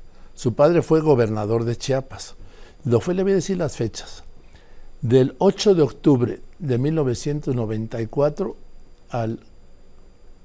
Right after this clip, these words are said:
catorce de febrero de mil novecientos noventa y cinco. Y renunció al gobierno de Chiapas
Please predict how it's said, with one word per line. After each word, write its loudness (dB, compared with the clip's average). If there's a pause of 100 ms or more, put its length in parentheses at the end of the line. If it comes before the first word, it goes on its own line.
(800)
catorce 2
de 6
febrero 0 (340)
de -2
mil -2
novecientos -2
noventa -4
y -2
cinco. -6
Y 8
renunció 4 (120)
al 0
gobierno -4
de -4
Chiapas -4